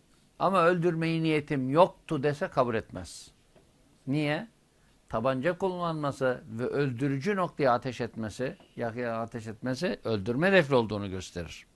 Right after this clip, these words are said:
Hatta şunu da üzerine yeniden durmak lazım. Şunu da kolay kolay kabul etmez. Günümüzde bu var esasen. Mevcut hukukta da var. Adamın bacağına sıkarsan öldürme hedefli kabul etmiyor.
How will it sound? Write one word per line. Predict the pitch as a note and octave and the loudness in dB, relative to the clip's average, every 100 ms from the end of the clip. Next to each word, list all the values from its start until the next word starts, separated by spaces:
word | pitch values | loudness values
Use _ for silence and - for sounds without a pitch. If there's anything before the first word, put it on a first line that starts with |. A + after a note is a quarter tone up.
| _ _ _ - - - - _ | _ _ _ -20 -20 -20 -20 _
Hatta | - D#3 E3+ E3 | 2 4 6 6
şunu | E3 - E3 F3+ D3+ | 4 -2 0 2 4
da | A#2+ | 2
üzerine | B2+ C3 A#2+ A#2 | 4 4 4 2
yeniden | A2+ C3 C3 A#2 G#2+ | 0 0 0 0 -2
durmak | A2 A2 A#2 | -2 -4 -4
lazım. | A2+ A2+ D3 D#3+ | -2 -2 -2 -6
Şunu | - D#3+ | -2 2
da | E3 | 0
kolay | C#3+ A#2 G#2+ | 0 0 0
kolay | G2+ G#2 G2+ | -2 -2 -2
kabul | G#2+ G2+ | -4 -4
etmez. | G2+ - G#2 F#2 B2 | -4 -4 -10 -10 -4
Günümüzde | B2 B2 B2 D3 C#3+ | -4 -2 -4 -4 -4
bu | C#3 | 0
var | F3+ A3 | 0 0
esasen. | A#2 A2+ G2 F#2+ | -4 -4 -4 -8
Mevcut | G#2 A#2+ E3+ E3+ | -8 -6 -4 -4
hukukta | C3+ A#2 - G#2 | -8 -8 -6 -4
da | A#2+ | 0
var. | F3+ - _ _ _ _ _ _ | -2 -2 _ _ _ _ _ _
Adamın | C#3 D3 G3 G#3 C#3+ | 2 2 0 0 4
bacağına | D3 D#3+ E3+ G3 | 4 4 2 2
sıkarsan | F3+ D#3 C3 B2+ A#2+ G#3 | -2 -2 2 2 2 -2
öldürme | A3+ C#3+ D#3 D#3 | 0 -2 -2 -2
hedefli | D3+ C#3 C3+ E3+ | 0 0 -2 0
kabul | D3+ C#3+ | 0 2
etmiyor. | C#3+ - A2 F#2 | -2 -2 -6 -6